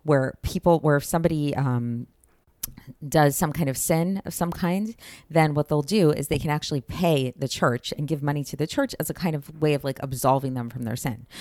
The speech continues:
So in Judaism, we don't believe in this. In Judaism, we don't believe that you can just, like, pay somebody off, that you can just, like, give somebody a gift or even fast, and that, like, takes away your sin.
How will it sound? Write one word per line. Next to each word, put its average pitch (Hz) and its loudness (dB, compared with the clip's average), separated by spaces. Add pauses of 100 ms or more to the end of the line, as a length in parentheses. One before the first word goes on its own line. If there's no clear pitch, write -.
(160)
So - 6
in 175 6
Judaism, 233 4
we 170 2
don't 180 2
believe 143 0
in 117 -2
this. 110 -8
In 156 -4
Judaism, 214 2
we 165 4
don't 175 4
believe 151 -2
that 147 0
you 139 -4
can 151 -6
just, 139 -4
like, 139 0
pay 151 0
somebody 139 -2
off, 127 0
that - -8
you 139 -10
can 143 -2
just, 135 -4
like, 127 0 (400)
give 175 2
somebody 156 2
a 131 -6
gift 135 0
or 165 0
even 190 2
fast, 147 4
and 156 0
that, 160 8
like, 139 0
takes - -4
away 131 -2
your 113 -2
sin. 120 -2